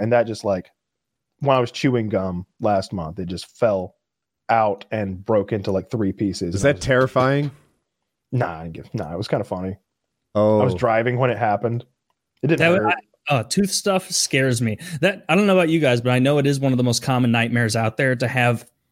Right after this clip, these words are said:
Speaker 3: nightmares
Speaker 1: Your teeth
Speaker 3: that you
Speaker 1: fall
Speaker 3: lose
Speaker 1: out?
Speaker 3: your teeth and your teeth fall out. I don't get a lot of nightmares, but that is one I can definitely empathize with. I have had nightmares that my teeth are falling out, and it is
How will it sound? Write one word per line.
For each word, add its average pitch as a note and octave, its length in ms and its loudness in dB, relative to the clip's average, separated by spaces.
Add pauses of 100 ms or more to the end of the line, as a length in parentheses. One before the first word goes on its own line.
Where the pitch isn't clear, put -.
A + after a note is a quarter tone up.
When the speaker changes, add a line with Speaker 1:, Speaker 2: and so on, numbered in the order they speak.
(160)
Speaker 3:
nightmares C#3 360 2
Speaker 1:
Your - 40 0
teeth G2 60 0
Speaker 3:
that C3 60 2
you A2+ 180 2
Speaker 1:
fall A2+ 120 2
Speaker 3:
lose C3+ 120 4
Speaker 1:
out? - 60 -18
Speaker 3:
your - 80 -10 (120)
teeth D4+ 320 -6 (380)
and B2 100 0
your A2+ 80 -2
teeth C3 240 0
fall D3 260 0
out. D3+ 300 0 (840)
I E3+ 120 2
don't G#3 160 4
get D#3+ 140 4
a E3 40 4
lot C3 180 4
of A#2+ 60 2
nightmares, A#2 560 -2 (100)
but B2+ 180 -2
that D3+ 180 4
is D#3 120 4
one C#3+ 200 2
I C3 80 4
can A#2 120 0
definitely A#2+ 360 2
empathize A#2 520 -2
with. A#2 160 -2
I C#3+ 120 2
have D#3 140 4
had D3+ 220 2
nightmares B2 460 0
that B2+ 120 -2
my A#2+ 120 2
teeth A#2+ 300 -2
are A#2 40 -4
falling A2 400 -4
out, G2+ 240 -12
and B2+ 140 0
it C#3 100 2
is C3+ 240 0